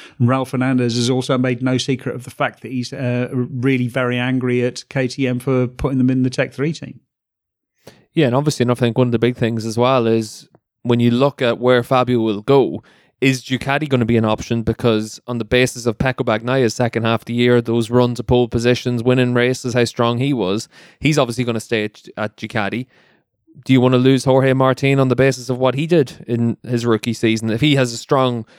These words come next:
Speaker 2: first half of next season, Ducati are gonna look at it and say, you know, "These could be our two factory riders going forward, even if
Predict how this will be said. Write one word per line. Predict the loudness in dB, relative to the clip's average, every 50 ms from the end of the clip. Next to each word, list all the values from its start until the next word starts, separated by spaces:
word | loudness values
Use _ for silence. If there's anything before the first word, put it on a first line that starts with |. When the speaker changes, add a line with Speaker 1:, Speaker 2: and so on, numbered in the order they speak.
| _ _ _
Speaker 2:
first | 0 0 0 0 0
half | -2 -2 -2 -2 -2
of | -2
next | -4 -4 -4 -4 -2
season, | -2 -2 0 0 -2 -4 -4
Ducati | -4 -4 -2 0 0 2 2
are | 2
gonna | 2 0 0
look | 0 0 0 0
at | -2 -4 -4
it | -6
and | -10 -10 -6
say, | -4 -2 0 0 -2 -2 _ _ _ _ _ _ _ _
you | 0 2
know, | 4 4 2 2 -2 _ _ -20 _ _ _ -6
"These | -4 -4 -4 -4
could | -2 0 0 0
be | 2 2 2
our | 2 2 0
two | 0 -2 -4 -2
factory | 0 -2 -2 -2 -4 -4 -2
riders | 0 0 0 0 -2 -4 -4
going | -2 -2 -2 -2 -2
forward, | 0 2 2 4 4 2 0 -2 -2
even | 0 2 2 2 2 0 0 0
if | 0 0 0 -2 -6 -20 -20 -20 _